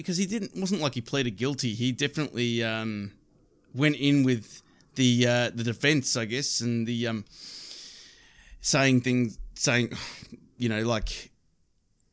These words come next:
sorry, I might have to edit this <laughs> bit later, but yeah. Um, the, just saying how, um, he didn't mean it. He did, uh, it wasn't meant that way, but he could a-, admit that it was a,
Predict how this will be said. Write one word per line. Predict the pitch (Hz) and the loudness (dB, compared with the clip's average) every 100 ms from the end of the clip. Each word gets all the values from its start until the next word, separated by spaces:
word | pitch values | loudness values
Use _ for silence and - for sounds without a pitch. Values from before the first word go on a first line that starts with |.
| _ _ _ _ _ _ _ _ _ - | _ _ _ _ _ _ _ _ _ -20
sorry, | - - | -18 -12
I | 85 | -6
might | 113 | -6
have | 113 | -6
to | - | -10
edit | - - | -14 -10
this | 110 | -8
<laughs> | |
bit | - - - | -2 -2 0
later, | 139 185 | 4 4
but | 135 | 2
yeah. | 117 113 170 185 - | -4 -4 -6 -8 2
Um, | 151 156 160 - _ - | 6 6 4 -4 _ -12
the, | 139 135 - | -2 -2 0
just | - 220 | 2 4
saying | - 226 190 | 6 6 8
how, | 143 135 131 120 | 6 4 4 2
um, | 120 113 - _ | 2 -2 -6 _
he | - 131 | -4 0
didn't | 147 127 127 | 2 2 4
mean | 160 180 | 6 6
it. | 180 - _ | 4 0 _
He | - 127 | -2 0
did, | 117 139 101 _ _ - _ - 123 | 4 2 0 _ _ -20 _ -4 -2
uh, | 113 110 - | 0 -2 -2
it | 120 | -2
wasn't | 127 127 117 | 0 2 4
meant | 156 - | 2 2
that | 143 120 | 0 0
way, | 123 127 131 135 _ | 0 2 0 -4 _
but | 127 131 | -2 0
he | 120 120 | 0 0
could | 135 | 0
a-, | 120 104 _ _ - | 0 -4 _ _ -4
admit | 113 143 143 | 2 4 6
that | 143 | 4
it | 131 | 2
was | 123 127 123 - - | 0 2 2 0 -2
a, | 117 117 117 113 | 0 2 2 0